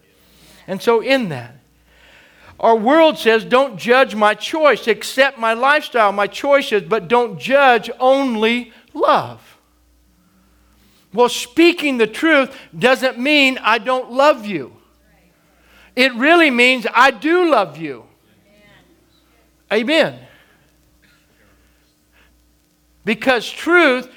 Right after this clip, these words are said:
speaks correction for safety, for protection. That's why the Bible says a parent who does not discipline his child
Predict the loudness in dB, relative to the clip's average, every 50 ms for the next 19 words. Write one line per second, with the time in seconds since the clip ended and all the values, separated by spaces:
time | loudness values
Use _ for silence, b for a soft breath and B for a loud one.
0 | b b -14 -12 -4 -2 -4 -2 -4 -8 -12 -8 -8 -6 -2 0 0 0 0 -2
1 | -6 -18 -12 -10 -10 -10 -10 -10 _ -10 -10 -10 -8 -4 -2 -2 -2 -2 -4 -14
2 | -18 -10 -8 -8 -8 -10 -14 _ _ _ b b b b b b b b -4 -4
3 | -4 -4 -4 -10 -10 -6 -6 -6 -6 -6 -8 -14 -14 -14 -16 -18 -20 _ _ b
4 | b b b b b b -4 -4 -4 -2 -2 -2 -2 -2 -4 -2 0 2 2 2
5 | 0 -4 -10 -8 -6 -6 -4 -2 -2 -4 -4 -6 -4 -2 0 2 2 0 0 -4
6 | -4 -2 -2 -2 0 -2 -4 -4 -4 -6 -2 -2 -2 -2 -2 -4 -6 -4 -4 -4
7 | -4 -6 -8 -10 -6 -2 0 2 2 2 0